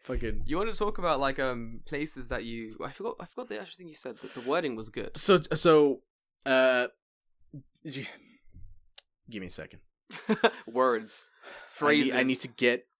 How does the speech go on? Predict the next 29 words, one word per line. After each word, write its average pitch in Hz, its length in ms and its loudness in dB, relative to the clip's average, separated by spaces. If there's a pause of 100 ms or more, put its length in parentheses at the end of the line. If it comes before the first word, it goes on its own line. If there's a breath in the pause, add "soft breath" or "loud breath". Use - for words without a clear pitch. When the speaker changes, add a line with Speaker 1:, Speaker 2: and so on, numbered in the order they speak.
(800)
Speaker 1:
Kamisama 113 580 -4 (280)
Poo-san 98 440 -8 (240)
out 104 120 -4
of 92 60 -4
my, 90 320 -8 (1040)
out 98 60 -10
of 95 60 -10
my 92 100 -6
brain. 92 320 -6
Um, 127 340 6
no. 160 260 6 (120)
Speaker 2:
<laughs> 147 140 -10
Speaker 1:
So, 143 420 2 (280 soft breath)
the, 139 300 6
the 135 100 2
topic 226 340 2
that 135 180 2
I 120 60 4
wanted 113 300 -6
to 92 60 -14
talk 98 240 -4
about 85 300 -8
was, 101 560 -2 (100)
um, 92 380 -2 (200)
now 139 300 8
that 277 160 6
we've 165 200 0
lived 101 380 -4
here 67 300 -10